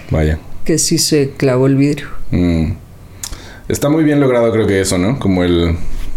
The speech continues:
Speaker 1: la pérdida del piso, de la coherencia de un mundo, como que empieza a tener sentido para ella y también para nosotros,
Speaker 2: Ujú.
Speaker 1: a un nivel como emocional, ¿no?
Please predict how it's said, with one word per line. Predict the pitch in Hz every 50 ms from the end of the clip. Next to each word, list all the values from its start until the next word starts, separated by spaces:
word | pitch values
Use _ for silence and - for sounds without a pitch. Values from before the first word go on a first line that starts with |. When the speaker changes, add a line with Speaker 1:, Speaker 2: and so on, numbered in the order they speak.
| - - - - - - - - - - -
Speaker 1:
la | 95 92 92 92
pérdida | 95 107 104 101 104 104 101 98 92
del | 90 87 85 85 82 80 78 78 73 78 - - - - -
piso, | - 92 87 - 95 87 80 73 73 - - - - - - - - - - - - - - - - - -
de | - 95 95
la | - - -
coherencia | - 101 104 101 101 101 104 107 107 107 107 104 107 110 104 98
de | 98 98
un | 95 98
mundo, | 98 98 98 95 95 104 127 131 147 143 135 - - -
como | - 90 87 85 82
que | - 98
empieza | 87 85 85 92 - - 98 95 87 82 76 78 82 80 - 80 80 - -
a | - -
tener | - 98 95 101 104 101
sentido | 101 - 101 95 98 107 98 95 90
para | 87 82 82 85 90
ella | 92 95 90 90 87 85 82 82 - - - -
y | - -
también | 87 98 98 107
para | 104 101 92 87
nosotros, | 87 87 - 101 85 85 92 90 - - - - - - - -
Speaker 2:
Ujú. | 190 165 196 190 185 180
Speaker 1:
a | - 101
un | 110 113 120
nivel | 123 120 113 110 110 107 107 101
como | - 113 104 104 98
emocional, | 92 90 90 - - 87 90 92 92 90 82 82
¿no? | 95